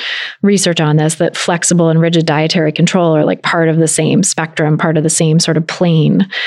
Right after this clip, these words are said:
as it were. And intuitive eating is, like, on a totally different plane or spectrum, and it's not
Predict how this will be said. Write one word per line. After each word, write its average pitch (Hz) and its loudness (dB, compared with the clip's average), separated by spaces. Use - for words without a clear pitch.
as 165 -2
it - -2
were. - 0
And 156 2
intuitive 170 2
eating 208 2
is, 170 2
like, 160 2
on 160 2
a 156 2
totally 160 2
different 156 -2
plane 165 2
or 165 2
spectrum, - -2
and - 0
it's - -2
not - 0